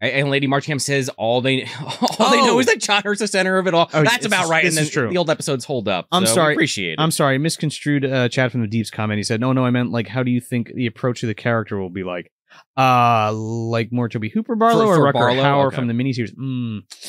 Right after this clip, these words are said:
Speaker 2: I don't know. I hope it's a little bit of both. Um, I, I really would like to get back to that kind of terrifying, uh, uh, look for Barlow. I mean, the best part about Barlow was, like, he didn't say anything, you know, in that first movie, and he's just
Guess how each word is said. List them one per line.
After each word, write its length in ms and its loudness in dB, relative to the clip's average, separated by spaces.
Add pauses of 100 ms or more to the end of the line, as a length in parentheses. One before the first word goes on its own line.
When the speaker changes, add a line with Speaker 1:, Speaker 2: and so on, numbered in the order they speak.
(500)
Speaker 2:
I 200 0 (100)
don't 260 2
know. 180 -4
I 120 2
hope 380 0
it's 140 -8
a 40 -4
little 320 -4
bit 160 -2
of 80 -2 (180)
both. 380 -8 (240)
Um, 480 -4
I, 180 -2
I 100 2
really 680 -2 (180)
would 160 -4
like 280 -2
to 80 -8
get 180 -2
back 200 -4
to 80 -6
that 180 -4
kind 180 -8
of 140 -10
terrifying, 1000 -6
uh, 220 -8
uh, 160 -4
look 300 -8
for 80 -10
Barlow. 280 -6
I 60 -4
mean, 160 -4
the 60 -4
best 260 -4
part 140 0
about 240 -4
Barlow 200 0
was, 140 -4
like, 140 -4
he 40 -6
didn't 200 -4
say 240 -6
anything, 420 -8 (400)
you 100 -4
know, 240 -4 (320)
in 140 -4
that 160 -2
first 300 -6
movie, 320 -2
and 100 -2
he's 320 -4
just 160 -12